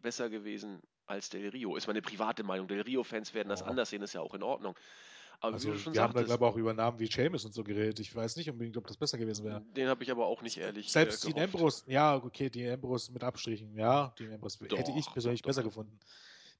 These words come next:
Speaker 2: Das ist aber eine subjektive Einschätzung. Ich bin mir relativ sicher, viele haben sich total gefreut, dass Alberto Del Rio zurück ist. Ich sag auch, ich kann's nicht verstehen. Weil Alberto Del Rio mich, äh,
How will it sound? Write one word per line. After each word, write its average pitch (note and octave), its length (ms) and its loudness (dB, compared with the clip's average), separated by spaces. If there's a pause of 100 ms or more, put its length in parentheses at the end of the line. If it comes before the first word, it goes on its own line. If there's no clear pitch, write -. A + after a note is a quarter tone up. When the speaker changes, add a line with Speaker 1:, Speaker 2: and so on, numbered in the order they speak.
Speaker 2:
Das F3 140 2
ist A3+ 120 2
aber F#3+ 120 8
eine F3 100 2
subjektive C3+ 540 0
Einschätzung. F#2+ 420 -6 (220)
Ich - 120 -6
bin G#3 140 4
mir G#3 120 6
relativ F3 260 6
sicher, D3+ 320 2
viele D3 500 6
haben B2+ 200 2
sich B2 120 -8
total A#2+ 220 4
gefreut, G#2+ 300 2
dass G2+ 80 -6
Alberto G2 380 -4
Del F#2+ 320 -12
Rio F#2+ 160 -6
zurück F#2 240 -12
ist. - 200 -10 (500)
Ich F3+ 140 8
sag D#3+ 220 8
auch, G3+ 300 8
ich B2 100 -6
kann's A#2 200 -4
nicht G#2+ 100 -8
verstehen. G#2+ 360 0 (640)
Weil B2 120 0
Alberto B2 360 2
Del B2 140 0
Rio D#3+ 220 8
mich, C#3+ 280 0
äh, B2+ 120 -8